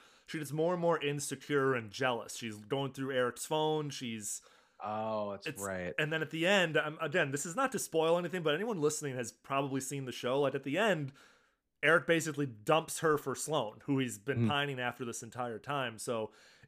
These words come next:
Speaker 1: it's, it's been talked about a lot on this podcast, but, like, she's one of the most hated girlfriend characters in Entourage history, sadly. <laughs>
Speaker 2: See, I mean, I could see with the way that it goes. I feel like in this one capsule of time, which is, again, I made sure to just watch the one
Speaker 1: Yep,
Speaker 2: episode 'cause I
Speaker 1: yep, of
Speaker 2: wanna give
Speaker 1: course.
Speaker 2: the perspective of not, s-,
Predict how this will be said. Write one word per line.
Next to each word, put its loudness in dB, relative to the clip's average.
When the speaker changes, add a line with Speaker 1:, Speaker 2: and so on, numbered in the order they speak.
Speaker 1:
it's, -2
it's -4
been -2
talked 4
about 6
a 4
lot 6
on -2
this -4
podcast, 0
but, 0
like, 2
she's 2
one 4
of 4
the 6
most 6
hated 4
girlfriend 4
characters 4
in -4
Entourage -4
history, -10
sadly. -10
<laughs> -20
Speaker 2:
See, 4
I 10
mean, 4
I 10
could 2
see 2
with 4
the 4
way 12
that 10
it 6
goes. 12
I 8
feel 6
like 10
in 4
this 2
one 4
capsule 4
of 4
time, 4
which 2
is, 2
again, 8
I 8
made 6
sure 4
to -2
just 8
watch 8
the 2
one 8
Speaker 1:
Yep, 10
Speaker 2:
episode 8
'cause 0
I 8
Speaker 1:
yep, 10
of 8
Speaker 2:
wanna 8
give 6
Speaker 1:
course. 6
Speaker 2:
the 0
perspective 6
of 2
not, 8
s-, -4